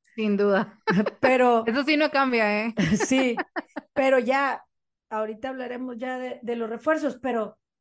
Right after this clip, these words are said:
Speaker 1: Así es.
Speaker 2: realmente creo que el que Mila tenga material humano suficiente y viéndola la, la in-, lo intensa que es y metida con, con el tema fútbol, la táctica,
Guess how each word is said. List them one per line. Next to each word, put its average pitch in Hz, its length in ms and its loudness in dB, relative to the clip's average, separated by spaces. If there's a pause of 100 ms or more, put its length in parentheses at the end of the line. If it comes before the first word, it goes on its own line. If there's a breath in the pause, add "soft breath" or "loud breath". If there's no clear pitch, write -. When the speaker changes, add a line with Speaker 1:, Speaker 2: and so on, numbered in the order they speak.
(160)
Speaker 1:
Así 180 80 -10
es. 214 40 -4
Speaker 2:
realmente 262 600 0
creo 302 240 -4
que 285 260 -6 (400)
el 233 280 -10
que 233 160 -8
Mila 269 420 -6
tenga 320 260 -6
material 262 540 -6
humano 277 340 -6
suficiente 220 1000 -6
y 247 180 0
viéndola 302 600 -4
la, 247 280 -6 (500)
la 233 160 -6
in-, 220 340 -8
lo 240 160 0
intensa 262 540 -2
que 220 320 -6
es 220 200 -10
y 233 140 -6
metida 254 640 -8
con, 262 400 -14
con 214 220 -6
el 214 120 -8
tema 262 280 -4
fútbol, 220 800 -4 (400 soft breath)
la 214 320 -10
táctica, 233 920 -10